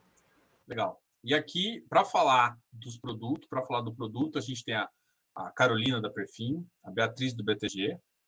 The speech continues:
o Zé Rosa do, da B R Z Investimentos, a Cíntia da Vinte e o Eduardo da X P,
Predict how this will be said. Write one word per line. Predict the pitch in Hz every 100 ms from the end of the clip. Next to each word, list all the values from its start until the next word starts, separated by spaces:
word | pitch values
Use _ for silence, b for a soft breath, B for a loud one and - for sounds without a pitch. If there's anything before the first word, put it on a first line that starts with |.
| _ _ _ _ _
o | 113
Zé | 104 127 120 110 - _ _ _
Rosa | - - 107 107 95 90
do, | - 107 98
da | 110 107
B | 107
R | 104
Z | 95 107
Investimentos, | 120 113 98 101 98 117 143 185 -
a | 117
Cíntia | 107 - 135 123 113 -
da | 101
Vinte | 101 104 135 - - _ _ -
e |
o | -
Eduardo | 220 156 131 139 160 -
da | 123 127
X | - 139
P, | - 98